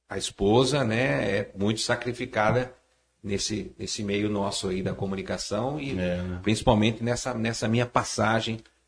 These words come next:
Speaker 1: pela grande imprensa que me exigiu, né, ficar fora de casa por muito tempo.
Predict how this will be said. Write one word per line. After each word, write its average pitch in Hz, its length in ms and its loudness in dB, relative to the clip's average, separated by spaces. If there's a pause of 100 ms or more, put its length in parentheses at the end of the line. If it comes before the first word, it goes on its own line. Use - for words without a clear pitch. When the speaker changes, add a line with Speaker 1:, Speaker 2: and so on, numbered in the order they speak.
(120)
Speaker 1:
pela 98 160 -4
grande 95 300 -2
imprensa 104 360 -2
que 117 120 -8
me 113 100 -2
exigiu, 123 640 -2 (180)
né, 98 140 -8
ficar 101 340 2
fora 104 300 2
de 104 120 -4
casa 95 320 -6
por 104 140 -6
muito 101 260 -8
tempo. - 260 -14